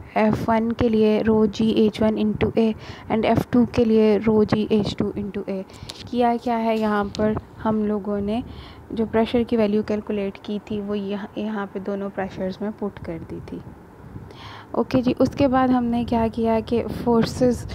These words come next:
को आपस में यानी एफ़ टू में से हम लोगों ने माइनस किया एफ़ वन को यहाँ पर, ठीक है। जिसमें से अब क्या होगा कि हमारे पास जो ए है, ए चीज़, ए वो, अ,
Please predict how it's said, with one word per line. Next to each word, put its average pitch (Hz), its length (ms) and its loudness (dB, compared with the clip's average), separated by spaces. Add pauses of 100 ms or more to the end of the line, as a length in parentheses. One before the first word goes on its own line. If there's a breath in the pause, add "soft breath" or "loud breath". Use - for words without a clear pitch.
(460 loud breath)
को 233 140 2
आपस 220 460 2
में 226 140 2
यानी 214 420 0
एफ़ 220 240 2
टू 233 400 4
में 226 200 2
से 233 160 2
हम 226 200 0
लोगों 214 220 0
ने 220 80 2
माइनस 202 420 0
किया 202 340 2
एफ़ 202 200 -2
वन 190 180 2
को 208 160 0
यहाँ 196 340 2
पर, 185 240 -4
ठीक - 340 -2
है। 247 100 2 (420 loud breath)
जिसमें 269 300 2
से 269 120 -4
अब 240 260 -2
क्या 247 140 4
होगा 240 400 2 (320)
कि 247 80 2
हमारे 220 320 4
पास 240 200 2
जो 233 220 2
ए 226 200 6
है, 240 240 2 (280)
ए 233 140 6
चीज़, 202 440 -2 (460 loud breath)
ए 220 220 6 (300 loud breath)
वो, 247 320 4
अ, - 80 -2